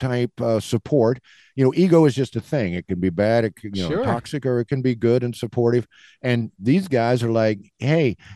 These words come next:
Speaker 1: and, and they're, they're cooperating. They're saying, "I caught this here, I caught this there, I
Speaker 2: Mm-hmm.
Speaker 1: did this, I did that." But these European methods are made for carp that are just getting the living S press-, uh, pressured out of 'em.
Speaker 2: Right.
Speaker 1: So when you b-,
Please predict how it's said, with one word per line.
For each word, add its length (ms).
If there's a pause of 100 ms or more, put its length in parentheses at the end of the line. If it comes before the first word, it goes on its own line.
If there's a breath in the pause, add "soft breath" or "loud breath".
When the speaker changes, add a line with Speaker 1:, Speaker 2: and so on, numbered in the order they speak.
Speaker 1:
and, 280
and 200
they're, 180
they're 160
cooperating. 640
They're 140
saying, 300
"I 160
caught 240
this 180
here, 240
I 40
caught 240
this 140
there, 220
I 40
Speaker 2:
Mm-hmm. 80
Speaker 1:
did 120
this, 220
I 40
did 140
that." 220 (320 soft breath)
But 180
these 220
European 500
methods 460 (160)
are 400 (260)
made 340
for 140
carp 300
that 120
are 160 (160)
just 180
getting 180
the 80
living 340
S 220
press-, 320 (120)
uh, 220
pressured 340
out 200
of 80
'em. 160
Speaker 2:
Right. 340
Speaker 1:
So 160
when 140
you 100
b-, 140